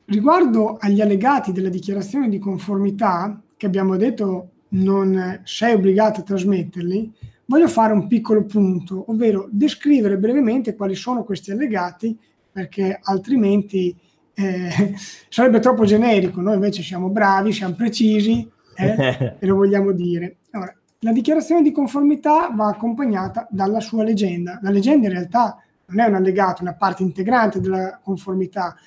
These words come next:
Speaker 1: È presente che nella dichiarazione in alcuni punti ci sono dei numerini piccolini scritti fra parentesi?
Speaker 2: Sì, che una volta quando si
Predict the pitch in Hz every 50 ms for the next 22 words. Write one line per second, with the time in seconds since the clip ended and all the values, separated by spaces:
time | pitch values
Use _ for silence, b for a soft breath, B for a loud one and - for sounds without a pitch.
0 | b b b b 202 175 208 214 196 254 330 339 311 262 208 202 196 196 190 185
1 | 190 170 - 196 196 190 - - 233 254 254 226 196 185 202 - - 196 190 185
2 | - - 202 202 190 202 233 254 262 233 202 202 170 - 180 165 - - 196 190
3 | 190 190 190 185 190 185 185 - B B B B B B B B 185 208 208 214
4 | 226 233 220 214 240 262 262 247 202 - 220 - - 208 220 254 247 226 - -
5 | - 214 175 214 - - 196 196 - - 190 208 208 202 190 196 175 170 165 175
6 | 160 _ _ _ _ _ _ _ _ - - 131 131 113 101 90 - - 117 117
7 | 113 117 123 123 120 120 120 123 127 127 127 123 151 165 160 - 110 - - 113
8 | 113 - - 120 117